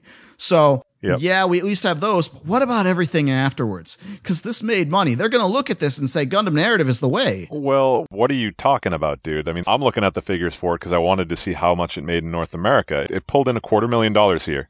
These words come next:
Speaker 1: Yeah, not North America.
Speaker 2: In Japan, uh, the box office total that I'm reading says five million. It doesn't seem like that much.
Speaker 1: I mean, I guess it's not Your Name money, but, like, as far as how much can we sell to people in the thirties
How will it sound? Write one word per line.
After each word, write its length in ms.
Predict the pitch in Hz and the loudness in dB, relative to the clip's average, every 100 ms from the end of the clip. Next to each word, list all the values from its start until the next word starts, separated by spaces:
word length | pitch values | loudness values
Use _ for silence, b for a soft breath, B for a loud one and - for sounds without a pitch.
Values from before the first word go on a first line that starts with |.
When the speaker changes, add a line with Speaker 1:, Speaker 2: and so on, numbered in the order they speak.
| _ - | _ -6
Speaker 1:
Yeah, 220 | 175 131 | -2 0
not 240 | 170 262 | 0 0
North 220 | 240 190 | -2 -2
America. 560 | 165 165 175 131 101 85 _ | -2 0 0 -2 -4 -8 _
Speaker 2:
In 140 | - 127 | -6 -2
Japan, 580 | 113 - 165 175 117 | -2 2 4 4 4
uh, 160 | 104 101 | 4 4
the 60 | 92 | 4
box 300 | 110 110 - | 2 2 2
office 240 | 104 98 | 0 -2
total 280 | - 117 101 | 0 2 4
that 120 | 98 | 4
I'm 160 | 113 127 | 4 2
reading 240 | 92 92 | 0 0
says 240 | - 92 - | -2 -2 0
five 260 | 95 95 | 2 2
million. 380 | 85 110 87 73 | 2 0 0 -2
It 60 | 76 | -4
doesn't 240 | 104 80 | -6 -6
seem 180 | - 87 | -8 -6
like 160 | 73 | -6
that 220 | - 73 55 | -2 -4 -4
much. 340 | 62 - - - | -8 -10 -14 -6
Speaker 1:
I 100 | 196 | -4
mean, 280 | 214 208 190 | -4 -4 -2
I 100 | 190 | -2
guess 260 | 233 214 | 0 -2
it's 140 | 233 - | -4 -2
not 220 | 190 175 | 0 2
Your 240 | 202 254 | 2 2
Name 220 | 190 143 131 | 2 2 2
money, 420 | 123 117 113 120 _ - | 0 -2 -4 -8 _ -6
but, 160 | 156 | -2
like, 460 | 156 147 131 - - - | 0 0 -2 -6 -10 -2
as 200 | 160 151 | -2 0
far 260 | 190 190 185 | 0 2 4
as 280 | 165 - - | 2 -2 -2
how 180 | 185 | 0
much 240 | 196 196 - | 2 0 0
can 140 | 185 | -2
we 100 | 170 | 0
sell 400 | 147 - 165 180 | -2 2 4 4
to 120 | 180 - | 2 0
people 300 | 175 170 175 | -2 2 2
in 60 | |
the 60 | 160 | 0
thirties 600 | - 165 185 220 226 | 0 0 2 -2 -4